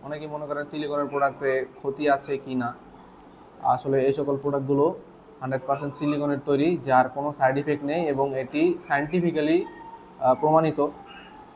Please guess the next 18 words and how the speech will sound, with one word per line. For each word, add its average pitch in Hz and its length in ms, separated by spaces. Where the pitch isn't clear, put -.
আপনারা 147 320
এগুলো 156 200
অনায়াসে 156 360
ব্যবহার 147 260
করতে 143 260
পারেন, 139 240
কোনো 156 200
ক্ষতি 151 320
নেই, 156 180
কোনো 147 380
সাইড 135 220
ইফেক্ট 147 280
নেই। 139 200
ভিউয়ার্স, 170 300
আজকের 165 260
মতো 160 160
এই 165 60
পর্যন্তই। 160 500